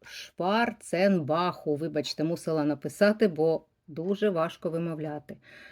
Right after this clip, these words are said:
Подивіться, який чудовий рельєф на цих філіжаночках. Яка гарненька ручечка. Дуже якісна деколь, підкреслена позолотою. Малюсінька, у нас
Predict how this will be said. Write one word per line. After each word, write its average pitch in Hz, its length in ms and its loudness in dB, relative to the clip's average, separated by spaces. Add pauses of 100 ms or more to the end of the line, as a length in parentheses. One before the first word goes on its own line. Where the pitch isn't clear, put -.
(160)
Подивіться, 202 520 0
який 208 540 0
чудовий 160 720 -2
рельєф 143 440 -2 (240)
на 147 120 -6
цих 143 280 -10
філіжаночках. 147 920 -6
Яка 165 480 -4
гарненька 165 760 -4
ручечка. 151 640 -10 (600)
Дуже 185 340 -2
якісна 170 640 -4 (140)
деколь, 175 500 -2
підкреслена 156 920 -6
позолотою. 147 960 -10 (4000)
Малюсінька, 160 720 -10
у 160 60 -10
нас 165 200 -8